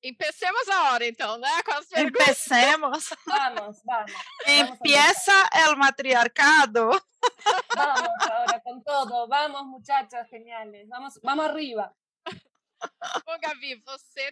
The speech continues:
Speaker 1: tem, como a Marina comentou, né, você tem uma experiência bem grande, profissional, tanto dentro do jornalismo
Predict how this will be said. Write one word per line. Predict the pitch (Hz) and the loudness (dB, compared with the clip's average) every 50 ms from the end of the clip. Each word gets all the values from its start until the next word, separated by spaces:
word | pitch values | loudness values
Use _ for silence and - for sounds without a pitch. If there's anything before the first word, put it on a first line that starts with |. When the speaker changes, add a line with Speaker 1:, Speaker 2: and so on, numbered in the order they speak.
| - _ | -12 _
Speaker 1:
tem, | - 277 262 262 254 226 | -10 -10 -10 -10 -10 -12
como | - 247 254 | -10 -10 -10
a | 240 | -8
Marina | 233 233 220 220 208 214 | -8 -10 -10 -12 -14 -16
comentou, | - - 220 196 202 202 185 202 - - 214 208 240 285 320 311 | -18 -18 -18 -18 -16 -18 -18 -18 -16 -16 -12 -8 -6 -6 -6 -6
né, | 262 240 226 | -6 -6 -6
você | 208 214 226 - 233 | -6 -10 -14 -16 _
tem | - 254 | -16 -14
uma | 262 277 | -14 -14
experiência | - - _ 277 254 240 226 208 208 220 233 269 - - 254 247 226 | -14 -12 _ -8 -6 -4 -4 -6 -6 -8 -12 -14 -12 -10 -8 -8 -8
bem | 196 - 208 214 226 240 254 262 269 247 | -8 -10 -16 -16 -14 -14 -16 -16 -18 -14
grande, | 196 214 208 202 208 240 269 285 247 262 - _ _ _ _ | -12 -10 -8 -8 -8 -8 -10 -12 -16 -18 -20 _ _ _ _
profissional, | 214 208 - - - - 226 202 196 190 190 202 233 277 269 208 180 - _ _ | -12 -10 -10 -10 -8 -8 -6 -6 -6 -4 -2 -2 0 0 -2 -4 -6 -10 _ _
tanto | - 240 254 - 381 | -10 -8 -8 -8 -8
dentro | - 311 285 - 285 | -8 -8 -8 -10 -12
do | 220 262 277 | -14 -12 -8
jornalismo | 262 247 240 233 226 208 202 196 208 220 233 220 262 | -6 -6 -6 -6 -6 -8 -8 -8 -10 -16 -16 -16 -16